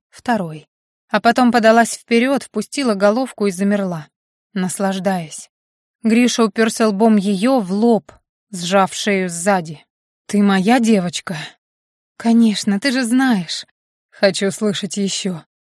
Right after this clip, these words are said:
Каждый день, который ты проводишь на работе в окружении тестостероидных качков".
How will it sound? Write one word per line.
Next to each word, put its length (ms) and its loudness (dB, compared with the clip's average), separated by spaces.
Каждый 420 0
день, 420 2
который 400 2
ты 380 -2
проводишь 520 2
на 120 2
работе 420 2
в 60 -6
окружении 680 0
тестостероидных 960 0
качков". 680 -4